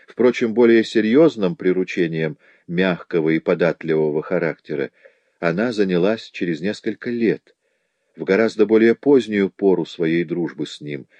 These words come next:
когда Патуля уже знал, что любит ее без памяти и что в жизни ему нет больше отступления.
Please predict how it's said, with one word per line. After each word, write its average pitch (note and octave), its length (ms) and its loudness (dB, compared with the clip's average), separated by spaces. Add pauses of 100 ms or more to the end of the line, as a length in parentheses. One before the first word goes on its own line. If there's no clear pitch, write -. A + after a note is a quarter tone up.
(180)
когда F2 400 0
Патуля G#2 520 0
уже F2 280 0
знал, G2 420 -2
что - 280 -4
любит F2+ 360 -4
ее D2+ 180 -4
без C#2+ 220 -14
памяти B2+ 600 -2 (400)
и E2+ 60 -8
что D#2+ 460 2
в C#2+ 140 -14
жизни G#2 440 0
ему C#2+ 400 -8 (300)
нет F#2 340 -4
больше F2+ 400 -4
отступления. D2 880 -10